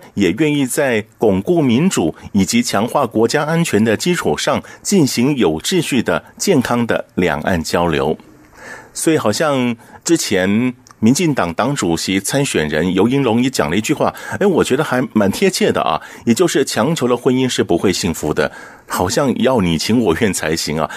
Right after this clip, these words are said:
所以这是一个公平原则，彼此尊重啊。但我想民主国家还是人民最大，所以呢，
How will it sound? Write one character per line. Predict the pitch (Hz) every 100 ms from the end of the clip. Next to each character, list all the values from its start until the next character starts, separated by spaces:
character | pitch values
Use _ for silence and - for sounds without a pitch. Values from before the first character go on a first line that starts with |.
| -
所 | - 135
以 |
这 | 117
是 | 127 123
一 | 104
个 | 95
公 | 98 135
平 | 135 98
原 | 87 82
则， | 101 78
彼 | 117
此 | 123 - 76
尊 | - 156 156
重 | 156 160 113
啊。 | - 71 - - - -
但 | 135
我 | 139
想 | 117 95 123 -
民 | 135
主 | 147
国 | 90 98
家 | - 107 107
还 | - 95
是 | 113
人 | 85 85
民 | 87
最 | 92 117
大， | 87 95 78 - - -
所 | - 127
以 | 117
呢， | 101 95 95